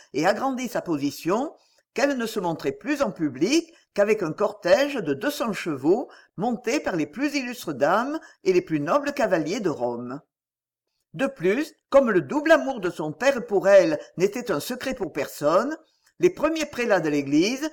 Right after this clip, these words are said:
les habitués du Vatican, les intimes de sa sainteté, s'étaient faits ses plus humbles serviteurs, si bien qu'on voyait des cardinaux lui donner la main quand elle descendait de sa litière ou de son cheval, et que des archevêques se disputaient l'honneur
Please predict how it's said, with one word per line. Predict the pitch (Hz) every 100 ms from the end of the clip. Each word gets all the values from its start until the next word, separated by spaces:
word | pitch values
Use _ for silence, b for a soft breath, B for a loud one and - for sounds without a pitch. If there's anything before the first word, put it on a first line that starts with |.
| B -
les | 160 247
habitués | 262 269 285 214
du | 165
Vatican, | 160 165 143 147 175 277 - b b
les | 185 180
intimes | 180 160 254 320 294
de | 196
sa | 180
sainteté, | 156 160 135 160 - 160 226 - B _
s'étaient | 196 190 -
faits | - 285
ses | -
plus | 202 156 139
humbles | 220 294 233
serviteurs, | 208 147 151 - 147 196 294 - _ _ _ _ _
si | - 254
bien | 165 196 262
qu'on | 320 214
voyait | 185 190
des | 160 -
cardinaux | 285 233 240 226 220
lui | 156
donner | 151 165
la | 143 135
main | 135 208 302
quand | 240 190
elle | 151 139
descendait | 269 294 262 226
de | 175
sa | 165 151
litière | 147 147 214 233
ou | 143
de | 151
son | 156 143
cheval, | 147 117 135 214 294 - b b _ _ -
et | 254
que | 208
des | 165 -
archevêques | - - 185 139 190 285 311
se | 170
disputaient | 139 277 - 294 202
l'honneur | 147 135 143 214